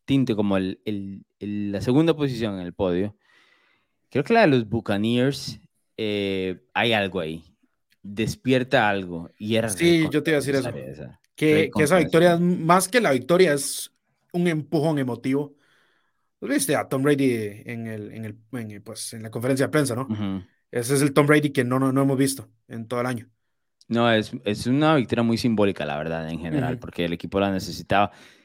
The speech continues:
Speaker 1: Que los Ángeles Rams ayudaron a la victoria, no me cabe la menor duda.
Speaker 2: <laughs> Sí, por
Speaker 1: No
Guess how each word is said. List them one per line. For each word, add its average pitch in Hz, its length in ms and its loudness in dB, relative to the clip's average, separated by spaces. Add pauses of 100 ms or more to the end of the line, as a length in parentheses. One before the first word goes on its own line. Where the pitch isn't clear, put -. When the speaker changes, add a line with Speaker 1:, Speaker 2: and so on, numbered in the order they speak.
(120)
Speaker 1:
Que 139 280 0
los 131 800 4 (360)
Ángeles 147 640 0
Rams 107 840 2 (320)
ayudaron 110 640 2
a 160 40 2
la 165 100 4
victoria, 170 580 -2
no 101 220 -12
me - 140 -4
cabe - 260 4
la - 100 -2
menor 76 260 -10
duda. 71 180 -12
Speaker 2:
<laughs> - 60 -20
Sí, - 100 -14 (540)
por 160 140 6
Speaker 1:
No 117 80 8